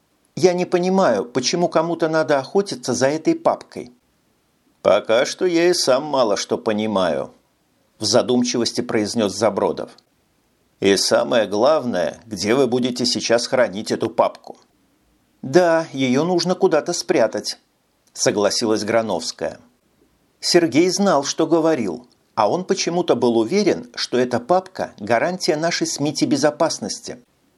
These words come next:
"Самое первое, что нужно сделать, это скопировать все эти документы и фотографию", сказал Забродов. "Пусть будет два экземпляра. Один вы спрячете у себя,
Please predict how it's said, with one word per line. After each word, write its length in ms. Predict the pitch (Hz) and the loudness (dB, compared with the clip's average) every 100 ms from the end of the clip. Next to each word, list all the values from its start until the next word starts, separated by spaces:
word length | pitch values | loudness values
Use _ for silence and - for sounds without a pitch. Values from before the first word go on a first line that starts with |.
| _ _ _ _ _ | _ _ _ _ _
"Самое 600 | - - 120 135 135 120 | -4 2 4 4 0 0
первое, 520 | 123 156 156 120 95 | 0 2 2 4 2
что 200 | - - | 0 -2
нужно 380 | 101 135 - 101 | 0 0 0 -2
сделать, 680 | 95 92 170 165 87 - - - _ _ | -2 0 2 2 0 -8 -14 -16 _ _
это 220 | 104 117 | 0 2
скопировать 640 | 113 - 98 151 156 135 127 | 0 0 0 2 2 2 0
все 220 | - 123 | 0 0
эти 140 | 123 | 2
документы 720 | 123 117 120 110 131 123 113 | 2 2 0 0 0 0 0
и 20 | |
фотографию", 880 | 104 120 113 110 110 87 - - - _ _ _ _ _ _ | -2 0 2 2 0 0 -6 -16 -16 _ _ _ _ _ _
сказал 500 | - - 104 95 101 | -10 0 0 2 -2
Забродов. 680 | 95 104 95 92 71 60 - _ _ _ _ _ _ _ _ - | 0 0 0 -2 -4 -10 -16 _ _ _ _ _ _ _ _ 2
"Пусть 340 | 113 131 113 | 4 4 -2
будет 360 | 101 131 123 104 | 0 2 2 2
два 240 | 113 127 | 2 2
экземпляра. 760 | 117 120 123 113 101 87 - - _ _ _ _ | 0 0 0 2 2 2 -2 -8 _ _ _ _
Один 340 | 104 107 160 | -2 0 0
вы 100 | 117 | 0
спрячете 540 | 110 117 101 - 85 92 | -2 0 -2 -2 -4 -6
у 80 | 82 | -4
себя, 480 | - 76 113 170 | -8 0 2 0